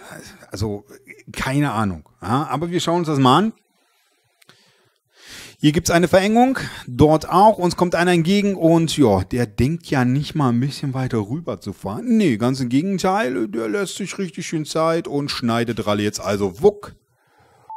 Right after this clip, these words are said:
Und das war, das war jetzt ein bisschen knapp. Ralle ist jetzt noch ruhig geblieben. Ralle ist noch ruhig geblieben. Jetzt geht's erstmal weiter. So.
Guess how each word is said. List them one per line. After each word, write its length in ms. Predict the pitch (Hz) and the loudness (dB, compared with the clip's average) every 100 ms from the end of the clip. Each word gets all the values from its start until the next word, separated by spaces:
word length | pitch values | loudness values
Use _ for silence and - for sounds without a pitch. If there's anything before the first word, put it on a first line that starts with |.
| 880 - - - - - _ _ | -12 -14 -14 -14 -16 -20 _ _
Und 180 | 135 120 | 0 4
das 180 | 143 | 4
war, 280 | 151 131 123 | 6 6 6
das 240 | 110 120 - | 4 2 4
war 220 | 107 104 | 4 4
jetzt 260 | 101 - | 0 -4
ein 160 | 101 92 | -14 0
bisschen 220 | 117 - | 0 0
knapp. 260 | - - 202 - - - - - - - - - _ _ _ | -2 2 0 0 -18 -18 -16 -18 -20 -20 -20 -20 _ _ _
Ralle 380 | - - 147 233 | -6 -2 0 0
ist 260 | 208 202 - | 0 0 4
jetzt 200 | 214 - | 4 4
noch 140 | 196 | 4
ruhig 200 | 214 202 | 2 0
geblieben. 400 | 107 82 76 85 - | -4 -8 -18 -18 -12
Ralle 400 | - 147 226 226 | -6 -2 2 2
ist 340 | 202 214 214 | 2 -2 2
noch 140 | 190 | 2
ruhig 200 | 160 220 | 2 0
geblieben. 440 | - 98 90 143 196 | -4 -6 -4 -2 0
Jetzt 200 | 131 - | -2 -2
geht's 140 | 139 | -4
erstmal 240 | 135 - 90 | -4 -2 -2
weiter. 380 | 90 117 175 - | -2 -2 -4 0
So. 240 | 131 92 | 0 0